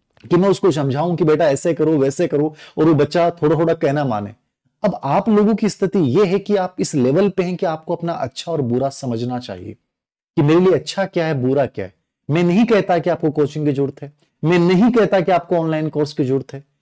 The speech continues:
मैं तो ये कहता हूं कि आप सही तरीके से, आप बिना किताबों के भी आदमी पढ़ सकता है, उसके लिए भी नेट पे पीडीएफ़ उपलब्ध है, पढ़ने वाला कैसे भी पढ़ सकता है, उसमें भी आपके सामने ऑप्शन।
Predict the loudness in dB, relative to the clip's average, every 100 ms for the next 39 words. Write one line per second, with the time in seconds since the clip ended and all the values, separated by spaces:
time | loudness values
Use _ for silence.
0 | _ 0 2 2 2 2 2 0 0 -2
1 | 0 -2 -2 -6 -4 -2 0 0 0 -2
2 | -2 0 -2 -4 -16 -8 -2 0 0 2
3 | 2 2 2 0 2 4 4 4 4 2
4 | 0 -2 -2 -4 -8 -14 -16 -18 -18 _
5 | _ _ -4 -2 2 4 4 4 4 4
6 | 2 2 2 2 0 -2 2 4 4 2
7 | 0 0 -2 -8 -20 _ -12 -6 -2 2
8 | 2 0 -2 0 -2 -2 -4 -6 -8 -12
9 | -14 _ _ -2 2 2 2 0 -4 -4
10 | -4 -4 -6 -12